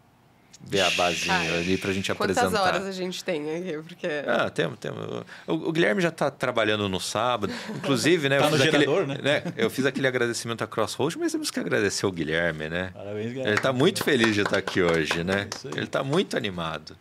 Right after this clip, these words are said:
Speaker 3: É, tá.
Speaker 1: E, e, e, ele falou assim, "Eu gostava de você até ontem."
Speaker 3: É.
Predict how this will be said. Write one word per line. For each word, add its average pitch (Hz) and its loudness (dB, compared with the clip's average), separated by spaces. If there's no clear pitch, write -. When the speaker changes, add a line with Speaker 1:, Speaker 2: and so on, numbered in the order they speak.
Speaker 3:
É, 101 -18
tá. 104 -8
Speaker 1:
E, - 4
e, 110 2
e, 92 -2
ele 110 0
falou 165 2
assim, 160 -2
"Eu 127 0
gostava 151 0
de 139 -2
você 135 0
até - 0
ontem." 90 0
Speaker 3:
É. 98 -10